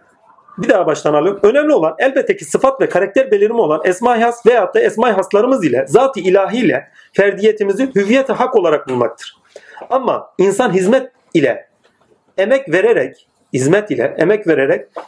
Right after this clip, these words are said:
insanlarla karakterde değil, hizmetinde aynı seviyeye inmediği ve onları da sıfatlarını,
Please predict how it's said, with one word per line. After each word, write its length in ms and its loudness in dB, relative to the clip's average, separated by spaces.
insanlarla 720 0
karakterde 600 0
değil, 320 0
hizmetinde 500 2
aynı 240 0
seviyeye 520 2
inmediği 580 2
ve 40 6
onları 500 2
da 140 0
sıfatlarını, 880 0